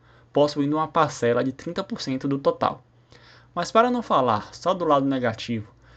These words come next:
o país da bota está sendo extremamente incisivo nas ações de prevenção da doença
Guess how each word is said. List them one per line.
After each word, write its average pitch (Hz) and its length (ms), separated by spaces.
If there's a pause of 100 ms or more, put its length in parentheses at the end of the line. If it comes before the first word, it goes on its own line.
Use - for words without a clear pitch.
(180)
o 147 120
país 190 260
da 170 140
bota 120 260
está 131 220
sendo 127 180
extremamente 156 640
incisivo 143 580
nas 151 160
ações 139 260
de 139 80
prevenção 143 460
da 135 60
doença 151 420